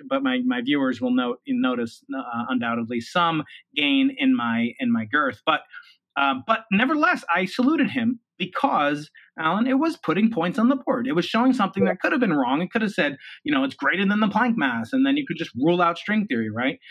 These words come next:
Um, on the other hand, you have people like Kaku, um, who will say, "Well, the G minus two anomaly, you know, that's, uh, that was, you know, that's a prediction of string theory." I said, "Really? I, I don't recall anybody,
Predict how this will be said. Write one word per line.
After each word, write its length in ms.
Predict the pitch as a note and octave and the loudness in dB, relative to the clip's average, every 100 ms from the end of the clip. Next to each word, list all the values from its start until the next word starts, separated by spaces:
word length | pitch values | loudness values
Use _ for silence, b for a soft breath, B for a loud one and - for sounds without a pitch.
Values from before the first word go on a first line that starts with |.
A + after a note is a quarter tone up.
| B B C#3 | B B -2
Um, 240 | C3+ C3+ E3 | -2 -2 -2
on 100 | E3 | 0
the 60 | |
other 160 | A#3 C#4+ | 2 2
hand, 360 | F#3 D#3 D3+ - | 2 0 -2 -2
you 120 | D#3+ | -2
have 100 | C3+ | 0
people 300 | E3+ D#3+ B2 | -4 -2 0
like 240 | C#3 A3+ | 0 0
Kaku, 640 | A3+ B2+ G#2+ C3+ C#3+ A3+ A#3 - | 0 -2 0 -2 0 0 -4 -4
um, 300 | C3+ C3 C#3 C3+ B B | 0 2 0 -4 B B
who 80 | D#3 | 0
will 120 | E3 D#3+ | 0 2
say, 280 | F3 D#3+ | 0 2
"Well, 240 | D#3 E3+ E3 | 2 0 0
the 100 | E3 | -2
G 200 | C#3 G#3 | 0 0
minus 360 | G#3 G3+ G#3 | 2 0 -2
two 220 | - D4 D#4 | 0 0 2
anomaly, 760 | A#3 D3 C#3+ C#3 B2+ A#2+ A2+ B B - | 2 2 2 2 2 0 -2 B B -4
you 120 | D3 | 0
know, 260 | C#3+ C#3 C3 | 2 2 2
that's, 320 | C3+ C3 - | 0 -2 -4
uh, 200 | C#3+ C3 C3 | -2 0 0
that 160 | C3+ | -2
was, 200 | C3+ C3+ - | 0 -4 -4
you 100 | D#3+ | -4
know, 100 | A#2+ G2 | -4 0
that's 200 | G3 A3+ | -2 0
a 40 | |
prediction 380 | G#3 A3+ A3+ A#3 | -2 0 0 0
of 100 | G#3+ | -2
string 300 | - C#4+ C#4 | 0 0 0
theory." 160 | D#3 B2 | 0 -2
I 40 | |
said, 160 | C#3 A#2+ A#2+ | -4 -2 0
"Really? 340 | E3+ E4 D4 | 0 0 -2
I, 100 | D3+ | -4
I 180 | A2 E3+ | -4 -2
don't 120 | A#3 | -2
recall 260 | A3 G3 F3 | -2 -2 0
anybody, 520 | F3+ E3+ D#3 C#3 | 0 0 0 0